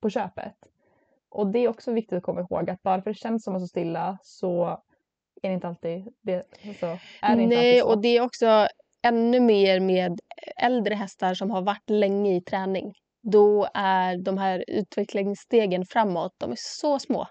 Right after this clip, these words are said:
Speaker 1: Ja, det, och
Speaker 2: De
Speaker 1: det
Speaker 2: är
Speaker 1: har vi pratat om.
Speaker 2: minimala.
Speaker 1: Det har vi pratat om förut. Därför är det
Speaker 2: Ja.
Speaker 1: så tacksamt att ha unghästar i träning. För
Speaker 2: Ja,
Speaker 1: då är liksom
Speaker 2: det händer så, kan vara liksom från en dag till en annan så kan hästen ha gått från liksom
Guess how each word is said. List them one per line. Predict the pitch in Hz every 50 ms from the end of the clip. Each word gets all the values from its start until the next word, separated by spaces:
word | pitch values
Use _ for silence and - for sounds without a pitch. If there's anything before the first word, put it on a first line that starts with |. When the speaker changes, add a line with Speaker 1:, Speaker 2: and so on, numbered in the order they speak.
| _ -
Speaker 1:
Ja, | - 214 202 196 196 196 214 208
det, | 214 208
och | 233
Speaker 2:
De | 254 262
Speaker 1:
det | 269
Speaker 2:
är | 262
Speaker 1:
har | 240 254
vi | 269
pratat | 269 254 254
om. | 247
Speaker 2:
minimala. | 254 262 - 262 226 196 185 180 180 - - -
Speaker 1:
Det | - 247
har | 233
vi | 226 214
pratat | 214 196 190 190
om | 190
förut. | 196 196 190 190 185 214
Därför | 247 254
är | 240
det | 214 185
Speaker 2:
Ja. | 175
Speaker 1:
så | 180 190
tacksamt | 202 202 - _ - 208 185
att | 180
ha | 180 180 - -
unghästar | 202 196 202 220 208 - 180
i | 180
träning. | 175 - 165 165 160 156 185
För | 233 247
Speaker 2:
Ja, | 240 220 220 226 220
Speaker 1:
då | 220
är | 185
liksom | 180 190 175 185 175 165
Speaker 2:
det | 220 240
händer | 247 254 240 226 233
så, | - - - 269 247 214 - 208
kan | - 247 226 220 214 208 202
vara | 220 214 208
liksom | 208 208 - 214 190
från | 214 208 -
en | - 226 214 202
dag | 196 190 -
till | - 190
en | 185 -
annan | - 214 214 208 196 180 175
så | - 196 185
kan | - 202 180 180 175 175 -
hästen | - 190 208 190 - 202 190 185
ha | 190
gått | 170 175 175 - -
från | - 190 170 165
liksom | 165 180 - 190 175 160 165 -